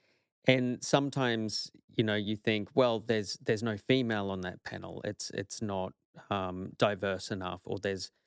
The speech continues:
no Indigenous member on that panel. It's not diverse enough." Um, and I think sometimes we forget that it's not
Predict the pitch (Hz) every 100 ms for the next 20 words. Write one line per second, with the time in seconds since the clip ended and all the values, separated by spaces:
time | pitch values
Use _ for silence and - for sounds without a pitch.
0 | _ _ 107 107 104 101 113 - 107 95
1 | 101 95 92 92 92 90 - 92 90 90
2 | - 101 95 101 95 95 90 - 95 101
3 | - _ _ _ _ - 117 113 113 -
4 | _ 147 139 135 135 151 127 - 143 147
5 | 143 131 113 - 107 - 98 - 113 110
6 | 95 - - 101 98 - - 120 110 -
7 | 117 110 110 110